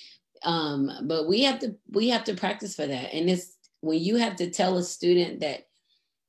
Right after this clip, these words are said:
if there's a shooter on campus or we go into lockdown, these are the procedures, and they start talking about what they do,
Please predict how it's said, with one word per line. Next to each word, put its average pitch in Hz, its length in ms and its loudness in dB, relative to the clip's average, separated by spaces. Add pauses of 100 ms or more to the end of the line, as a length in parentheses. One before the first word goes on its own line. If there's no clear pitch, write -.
if 202 260 4
there's 190 300 0
a 165 80 -2
shooter 190 500 2
on 160 80 -4
campus 151 480 -6
or 127 160 -4
we 165 180 -2
go 160 200 -4
into 151 240 -6
lockdown, 139 800 -6
these 151 200 -2
are 139 60 -8
the 123 120 -12
procedures, 143 600 -2 (500)
and 170 200 4
they 180 100 6
start 160 340 0
talking 156 360 -2
about 139 280 -4
what 139 220 -4
they 131 160 -4
do, 143 420 0